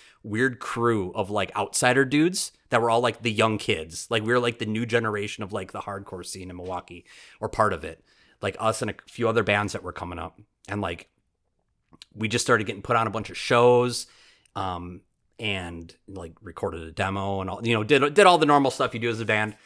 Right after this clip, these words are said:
and ended up going on this, like, sick tour after a couple years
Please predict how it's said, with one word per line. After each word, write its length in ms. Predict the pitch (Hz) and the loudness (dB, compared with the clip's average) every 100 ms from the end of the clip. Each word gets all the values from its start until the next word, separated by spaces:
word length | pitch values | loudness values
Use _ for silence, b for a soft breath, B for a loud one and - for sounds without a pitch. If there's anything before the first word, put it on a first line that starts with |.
| B B B | B B B
and 200 | 131 123 | 2 2
ended 200 | 127 131 127 | 4 4 4
up 120 | 120 | 2
going 220 | 113 123 | 2 6
on 160 | 127 127 | 4 4
this, 200 | 123 - | -2 0
like, 280 | 104 85 - | -2 -2 -10
sick 440 | - - 143 143 | -8 -2 -2 -2
tour 600 | - 139 117 117 113 113 - | -2 2 6 6 4 0 -4
after 280 | 113 107 113 | -4 -2 -2
a 60 | |
couple 260 | - 107 113 | -4 -8 -6
years 560 | 107 110 107 104 - | -2 0 0 -4 -8